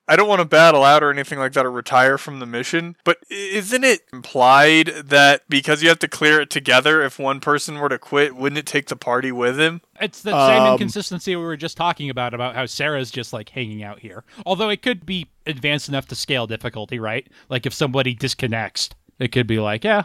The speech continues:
Speaker 2: okay."
Speaker 3: I mean, Sarah didn't even come with a gunpla.
Speaker 1: To be fair, Diablo two literally had the scaling difficulty, so it's not like that's a particularly long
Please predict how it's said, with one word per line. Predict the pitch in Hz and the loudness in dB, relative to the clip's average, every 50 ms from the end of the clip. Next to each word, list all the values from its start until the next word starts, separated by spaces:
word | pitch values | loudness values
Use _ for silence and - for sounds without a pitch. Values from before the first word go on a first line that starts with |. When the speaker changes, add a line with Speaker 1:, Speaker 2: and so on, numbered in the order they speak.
| - - | -2 -4
Speaker 2:
okay." | 170 156 - 131 | -4 -2 0 0
Speaker 3:
I | 120 147 | 0 0
mean, | 147 151 143 | 0 0 -2
Sarah | - - 202 240 214 | 0 0 2 2 2
didn't | 147 151 143 151 | 2 2 0 0
even | 131 139 127 | 0 0 0
come | - 156 135 | 0 0 2
with | 131 113 | 2 0
a | 110 | 2
gunpla. | - 110 110 104 98 - - 95 87 87 - - _ | 0 0 0 0 0 -4 -4 -2 -2 -2 -4 -4 _
Speaker 1:
To | - 262 | 2 4
be | 254 254 226 | 6 6 4
fair, | 190 - - 226 226 220 202 185 175 170 156 | 2 2 4 6 8 8 10 10 8 8 6
Diablo | 143 - 185 185 185 185 196 185 185 185 170 156 147 | 4 4 6 8 10 10 8 8 6 4 4 4 4
two | - _ - - 135 165 185 180 170 143 131 127 123 127 | 0 _ -8 -2 0 2 2 2 2 0 -2 -2 -4 -4
literally | 135 135 143 143 143 139 135 131 131 127 120 | 0 2 4 4 4 4 4 4 4 4 4
had | 120 139 135 131 127 120 120 117 113 110 110 120 131 143 135 127 | 4 4 6 6 6 6 6 4 2 0 -2 -8 -14 -16 -10 -8
the | 127 127 120 | -8 -6 -6
scaling | - - - 139 127 123 123 120 120 123 | -8 0 2 2 4 4 2 0 -2 -2
difficulty, | 120 117 - - 113 - - 113 98 95 - 110 107 107 110 | -2 -2 -2 -2 -8 -10 -10 -12 -12 -12 -16 -20 -20 -20 -12
so | 107 - - 127 123 120 | -10 -6 -4 -2 -2 -4
it's | 120 - - | -4 -6 -2
not | 143 147 156 151 | 0 0 2 2
like | 147 139 135 131 - | 4 2 2 4 2
that's | 139 131 - | 2 0 0
a | 139 | -4
particularly | 131 - - - 131 - - 127 123 127 123 123 120 120 120 | -10 -8 -6 -6 -6 -4 -4 -4 -2 -2 -4 -4 -4 -6 -6
long | 120 117 117 117 117 120 123 123 123 123 123 123 123 123 120 120 120 120 120 120 113 | -8 -10 -10 -4 -2 0 2 2 4 4 4 4 2 0 -2 -8 -14 -16 -18 -18 -20